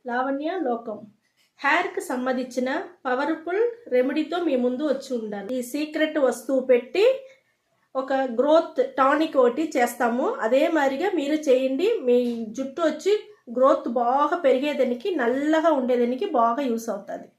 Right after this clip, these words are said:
అదే సీక్రెట్ వస్తువు పెట్టి మన జుట్టు ఎప్పుడు నల్లగానే ఉండేట్టుగా ఇంకొక, ఆ, రె-, రెమెడీ ఒకటి చేస్తామమ్మా. బిన్నే రండి, మన వీడియోపై చూస్తాము ఇప్పుడే.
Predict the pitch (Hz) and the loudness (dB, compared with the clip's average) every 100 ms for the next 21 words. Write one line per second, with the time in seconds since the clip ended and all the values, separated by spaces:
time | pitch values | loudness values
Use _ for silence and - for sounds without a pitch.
0 | _ _ _ _ _ _ _ _ _ 233 | _ _ _ _ _ _ _ _ _ -6
1 | 226 330 403 403 320 330 330 311 269 269 | 0 2 2 0 -2 0 0 2 0 0
2 | 302 277 247 233 330 480 - - 269 277 | -6 0 0 2 2 2 0 -10 -4 -2
3 | 262 302 - 359 294 277 - _ 403 453 | 0 -2 -2 2 2 0 -6 _ 4 4
4 | 320 277 311 320 320 320 370 294 269 269 | 4 4 2 4 4 2 0 2 2 2
5 | - 349 466 - 269 277 320 302 302 339 | 2 2 2 2 -2 0 4 4 4 2
6 | 523 - - _ - _ 285 269 254 240 | 2 -2 -12 _ -20 _ -4 0 0 2
7 | 240 240 - 247 277 285 339 330 - 359 | 2 2 0 0 2 4 4 4 4 0
8 | 359 247 - 240 220 226 359 480 - _ | 2 0 0 -2 0 -2 -2 -4 -8 _
9 | _ _ _ _ _ _ _ 233 269 320 | _ _ _ _ _ _ _ -2 2 4
10 | 381 320 302 302 262 247 262 277 285 269 | 4 6 4 4 2 2 2 4 4 4
11 | 320 - 240 - 214 208 202 208 214 | 0 -2 -8 -4 -2 -2 -2 -4 -6